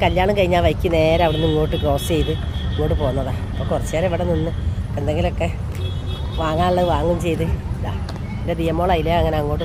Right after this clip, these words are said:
പോകുന്നുണ്ട്. ഞാൻ ഇതിലേ ഇങ്ങനെ വന്നതാണ്. ഇതാണ് നമ്മളെ ലുലുവിൻ്റെ മെയിൻ ഗേറ്റാണ് കേട്ടോ കാണുന്നത്. പിന്നെ ഇതാ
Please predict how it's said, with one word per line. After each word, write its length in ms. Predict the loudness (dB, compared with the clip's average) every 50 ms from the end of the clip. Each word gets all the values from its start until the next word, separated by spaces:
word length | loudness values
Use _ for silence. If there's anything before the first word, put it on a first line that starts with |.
| -2
പോകുന്നുണ്ട്. 280 | -2 -2 0 0 -2 -2 -4 -4 -6 -6 -6 -6 -6 -4 -4
ഞാൻ 120 | -2 -2 -2 -2
ഇതിലേ 240 | -2 -2 0 0 0 0
ഇങ്ങനെ 180 | 2 2 2 0 0
വന്നതാണ്. 440 | 0 0 0 0 0 0 0 0 -2 -2 -4 -4 -4 -4 -4 -4
ഇതാണ് 180 | -2 0 0 2 2
നമ്മളെ 220 | 2 2 0 0 -2 -4 -6 -6 -6 -6 -6 -6 -6 -6 -6 -6 -6 -4
ലുലുവിൻ്റെ 400 | -4 -2 -2 0 0 2 2 2 0 -2 -4 -4 -4 -4 -2 -4 -4 -4 -4 -6 -4 -2 0
മെയിൻ 180 | 2 2 2 2 2
ഗേറ്റാണ് 380 | 2 2 2 2 2 2 2
കേട്ടോ 160 | 0 -2 -2 -2 -2 -2
കാണുന്നത്. 340 | -2 0 -2 -2 -2 -2 -4 -4 -6 -6 -4 -4 -4 -4 -4 -4 -4 -4 -4 -2 -4 -4
പിന്നെ 160 | -4 -4 -4 -2
ഇതാ 100 | -2 -2